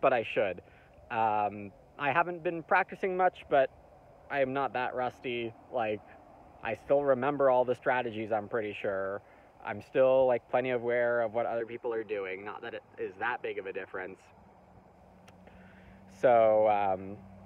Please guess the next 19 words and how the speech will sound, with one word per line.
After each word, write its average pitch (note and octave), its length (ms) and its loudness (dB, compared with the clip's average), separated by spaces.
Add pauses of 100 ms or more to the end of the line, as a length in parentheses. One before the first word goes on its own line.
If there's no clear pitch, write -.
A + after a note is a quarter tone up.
yeah, D#3+ 300 6
we C3+ 100 2
hope G3 140 6
for G3 80 0
the F3 80 0
best D#3+ 200 4
today D3+ 220 2
in C#3 120 -2
Space B2 320 -4
Base. B2 200 -2 (120)
Two G3+ 140 -2
heats, C#3 340 -8
one D3+ 140 4
of D#3+ 80 0
which D#3+ 160 -2
already C#3+ 300 2
happened, B2 440 0
but B2 220 2
I'll A2+ 320 0